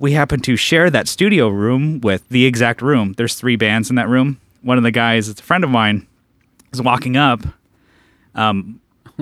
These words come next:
and he's like, "Dude, what's up, man? How's it going? I haven't seen you in forever." We're catching up, catching up. He's like, "Dude, you do not know what I'm meeting up this guy for. Some guy on Craigslist is giving away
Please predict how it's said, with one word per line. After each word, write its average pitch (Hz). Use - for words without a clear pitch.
and 151
he's 135
like, 120
"Dude, 180
what's 208
up, 254
man? 151
How's 254
it 226
going? 269
I -
haven't 202
seen 233
you 233
in 214
forever." 131
We're 139
catching 139
up, 139
catching 151
up. 143
He's 127
like, 104
"Dude, 123
you 151
do 165
not 139
know 135
what 101
I'm 110
meeting 110
up 107
this 101
guy 104
for. 80
Some 196
guy 147
on 107
Craigslist 123
is 95
giving 285
away 214